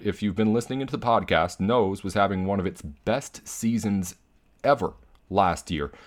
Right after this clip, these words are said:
And Lau-, Lau-, Lauren Burroughs Cheng was named the rowing team M V R, Most Valuable Rower, as those awards took place yesterday. And finally, Gophers represented here at the World Junior Summer Showcase.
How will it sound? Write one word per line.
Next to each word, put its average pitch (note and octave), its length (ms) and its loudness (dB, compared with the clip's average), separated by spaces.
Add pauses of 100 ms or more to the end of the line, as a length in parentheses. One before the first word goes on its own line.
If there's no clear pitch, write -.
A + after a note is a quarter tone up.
And G2 240 2
Lau-, C#3+ 320 0
Lau-, A#2 360 0 (420)
Lauren A2 540 4
Burroughs A2 460 4
Cheng F2+ 380 0
was D#2+ 160 0
named G2 240 0
the F#2 80 0
rowing G2 300 2
team G2 320 0
M A#2+ 260 -2
V A2+ 240 0
R, G#2 380 0
Most F2 420 -2
Valuable F2 640 -2
Rower, E2+ 340 2 (380)
as E2+ 180 -2
those E2 220 0
awards E2 300 0
took - 200 -4
place D#2+ 260 -4
yesterday. E2 400 -2 (600)
And G#2+ 180 2
finally, C3 340 4
Gophers A#2+ 380 2
represented A#2 600 0
here A#2 260 -2
at G#2 100 -6
the A2 60 2
World A2 580 0
Junior G#2+ 420 2
Summer G#2 360 0
Showcase. G2 800 -2